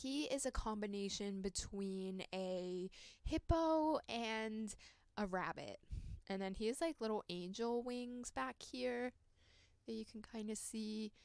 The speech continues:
So that's really cute. I do wanna say that the Wuzzles plushies are extremely well made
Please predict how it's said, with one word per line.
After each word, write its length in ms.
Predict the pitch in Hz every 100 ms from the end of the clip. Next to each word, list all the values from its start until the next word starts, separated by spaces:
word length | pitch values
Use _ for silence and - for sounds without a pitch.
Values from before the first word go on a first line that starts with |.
| - _
So 140 | - 311
that's 220 | 302 262
really 300 | 254 240 240
cute. 540 | - - 196 196 190 -
I 120 | 226
do 200 | 214 233
wanna 220 | 311 415 392
say 300 | - 233 226
that 180 | 226
the 100 | 226
Wuzzles 520 | 190 170 175 202 196 -
plushies 800 | - 202 - 208 196 202 196 - - - - -
are 160 | 196 185
extremely 1200 | 202 - - - - 190 185 214 269 302 302 247 208
well 280 | 185 175
made 600 | 180 170 160 165 185 208